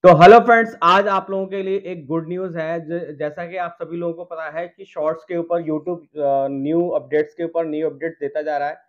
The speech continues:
तो ऐसा ही एक अपडेट आज आया हुआ है जो मैं आपको बताने वाला हूँ। उसमें क्या है कि आप जो शॉर्ट्स बनाते हैं तो उसमें पहले थंबनेल नहीं लगा सकते थे,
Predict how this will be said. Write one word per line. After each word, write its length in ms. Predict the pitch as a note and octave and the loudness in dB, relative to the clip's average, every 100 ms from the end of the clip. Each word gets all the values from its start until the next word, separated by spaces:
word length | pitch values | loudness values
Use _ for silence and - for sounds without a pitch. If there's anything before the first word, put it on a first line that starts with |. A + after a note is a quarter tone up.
| _ _ _ _ | _ _ _ _
तो 140 | F3 - | -6 2
ऐसा 260 | D#3+ E3 F#3+ | 2 4 2
ही 180 | G3+ | 4
एक 260 | G3+ G3 G3 | 2 0 -2
अपडेट 360 | - C#3+ F3 F#3 | -4 -2 0 2
आज 180 | F3+ | 2
आया 220 | F3+ E3+ F3 | 4 4 4
हुआ 200 | F3+ F3 | 2 0
है 180 | F3+ | 0
जो 140 | F#3 F3 | -2 -2
मैं 100 | F3 | -2
आपको 220 | E3 F3 | -2 -6
बताने 400 | C3+ C3+ C#3 D#3 | -8 -4 -4 -2
वाला 260 | D#3+ D#3 D#3+ | -4 -4 -4
हूँ। 200 | F3+ G#3 | -8 -10
उसमें 360 | E3+ F3 F#3+ | -16 -12 -10
क्या 120 | F3+ E3 | -2 -2
है 160 | D#3 | -2
कि 160 | F#3 F#3+ | -4 -6
आप 340 | E3+ D#3+ D#3+ F3+ | 2 2 2 -8
जो 100 | F3+ | -8
शॉर्ट्स 340 | D#3+ D3+ E3 | -2 0 -2
बनाते 360 | - F3 E3+ E3+ | -4 -6 -4 -6
हैं 160 | F3 | -6
तो 80 | F3+ | -6
उसमें 180 | F3+ F3+ | -10 -6
पहले 180 | E3+ F3 | -6 -6
थंबनेल 460 | E3 D3+ E3 F3+ | -8 -6 -6 -4
नहीं 160 | E3 D#3+ | -4 -4
लगा 200 | D#3+ D3 | -4 -4
सकते 300 | D3 - D#3+ | -6 -14 -12
थे, 120 | D#3+ | -10